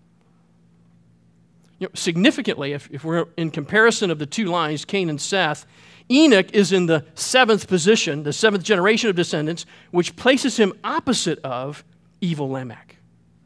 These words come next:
That's a contrast in lines. Cain's genealogy will end there, implying that evil, Lam-, evil Lamech signified the complete evil of Cain's line. Enoch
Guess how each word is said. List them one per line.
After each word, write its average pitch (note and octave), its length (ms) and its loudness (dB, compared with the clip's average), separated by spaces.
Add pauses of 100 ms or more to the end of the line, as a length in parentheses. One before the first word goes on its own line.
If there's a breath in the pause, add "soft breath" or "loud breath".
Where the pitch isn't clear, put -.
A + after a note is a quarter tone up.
(2000)
That's F3+ 200 -4
a F3+ 40 -2
contrast E3 600 -2
in D3 100 -6
lines. C3 560 -12 (1900 soft breath)
Cain's B3+ 340 4
genealogy F#3+ 580 2
will E3+ 200 -4
end A#3 260 4
there, C#3+ 380 -8 (1120)
implying F#3 420 2
that E3 160 -4
evil, A3+ 320 0
Lam-, G3+ 360 -2 (280)
evil F3 300 -2
Lamech E3 420 0
signified E3+ 540 -6
the C#3 80 -8
complete E3 420 -8 (300 soft breath)
evil D#3+ 440 -4 (380 soft breath)
of C#3+ 300 -4
Cain's D3 360 -6
line. C#3 460 -4 (320 soft breath)
Enoch G#3 320 2